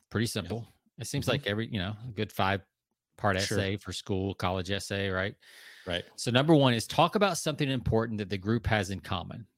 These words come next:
Speaker 1: This brings the group together automatically first, then, so that means group unity occurs, right? So the first thing
Speaker 2: Mm-hmm.
Speaker 1: you do,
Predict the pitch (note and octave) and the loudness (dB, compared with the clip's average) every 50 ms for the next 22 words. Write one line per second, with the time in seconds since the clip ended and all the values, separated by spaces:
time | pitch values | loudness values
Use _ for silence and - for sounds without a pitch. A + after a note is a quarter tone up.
0 | _ - A#2 A#2 - - C3+ B2+ C3 A#2+ - - A2+ F#2 G#2 G#2+ A2+ - - - | _ -2 -2 -2 0 0 2 2 2 0 -2 -4 -4 -2 -2 -4 -4 -4 -8 -6
1 | F2+ G2+ G2+ G2 G2 G#2 A2+ - G2 F#2+ F#2 F#2+ A2+ C3+ D3+ D#3 - D3+ C#3+ C#3+ | -4 -2 -2 0 -2 -2 -2 -2 -2 0 0 0 0 2 0 0 0 0 0 0
2 | C#3 C3 B2 - _ _ _ _ _ _ _ _ _ _ _ _ - - B2 B2+ | 0 -2 -6 -10 _ _ _ _ _ _ _ _ _ _ _ _ 2 4 6 6
3 | C3 A#2+ - - - C#3 - A2+ G#2+ A2 A2 G#2+ A2 A2 A2 B2+ - _ _ _ | 6 4 0 -4 -10 -8 -4 -4 -2 -2 -2 -2 -4 -4 -8 -12 -18 _ _ _
4 | _ _ _ _ _ _ _ _ _ - - - A2+ G2+ A2 A#2+ A#2+ A2 A2 G#2+ | _ _ _ _ _ _ _ _ _ -16 -10 -4 0 0 0 2 0 0 -2 -2
5 | F#2 - - F#2 G2+ A#2 A#2+ - - G#2 G#2 G#2 G#2 G2+ - - G2+ F#2 F2+ - | -4 -6 -4 0 2 2 2 2 0 0 2 2 2 0 -2 -4 -4 -4 -4 -4
6 | - F#2 F2 - - - - G2 F#2+ G#2 A2 - - - G#2+ G2+ G#2 G2+ - - | -6 -8 -8 -8 -10 -8 -4 -2 -2 -2 -4 -4 -4 -4 -4 -2 -4 -4 0 2
7 | C#3 D#3+ C3+ F#2+ F#2 F#2+ - D3 C3+ B2 A#2+ A2 A#2 F#2+ F2+ E2 F#2+ B2 B2+ | 2 4 4 4 2 2 2 2 0 0 0 0 0 0 0 -2 -2 -4 -6